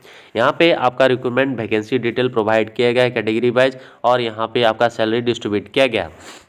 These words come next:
यहाँ पे आप देख सकते हैं जूनियर, ये इंजीनियर के लिए आपका यहाँ पे, प्लांट मैकेनिकल के लिए आपका यहाँ पे एट, लेवल एट का आपका सैलरी रहने वाला है। Number of post आपका यहाँ पे थर्टीन रिलीज किया गया है। यहाँ पे आपका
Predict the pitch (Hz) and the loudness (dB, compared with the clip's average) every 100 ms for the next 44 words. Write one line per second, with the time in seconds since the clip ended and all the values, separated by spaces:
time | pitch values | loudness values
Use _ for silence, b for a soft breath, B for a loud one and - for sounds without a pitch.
0 | - 113 139 160 156 139 139 139 131 139 | -6 -4 -2 2 2 2 -2 -4 -2 -2
1 | 131 135 120 110 107 120 - B B - | 2 0 0 -2 0 0 -2 B B -2
2 | 123 127 104 120 113 113 123 127 127 120 | 0 0 -2 -6 -6 -2 -2 0 -2 0
3 | 117 110 110 113 107 107 123 120 110 117 | 2 2 0 -4 -2 -2 -2 0 0 0
4 | 113 107 107 107 135 135 120 117 110 - | -4 -8 -6 0 0 0 0 2 0 0
5 | 117 110 113 151 165 B B 117 127 131 | -4 -2 0 0 0 B B 0 2 0
6 | 127 117 113 127 127 123 127 113 - 123 | -2 0 2 0 -2 -4 0 0 0 -4
7 | 113 110 120 117 117 117 117 117 127 117 | -4 -2 0 0 0 2 2 2 -2 -6
8 | 101 101 98 117 123 120 107 110 104 104 | -6 -6 -4 -4 -2 -2 -2 -2 -4 -4
9 | 123 123 107 117 110 B B B 107 110 | -4 -4 -6 -6 -8 B B B -4 -4
10 | 110 - 131 123 123 135 143 - B B | -2 0 0 2 -2 -2 -6 -14 B B
11 | B 120 151 165 143 - 143 165 | B -2 0 2 2 2 0 0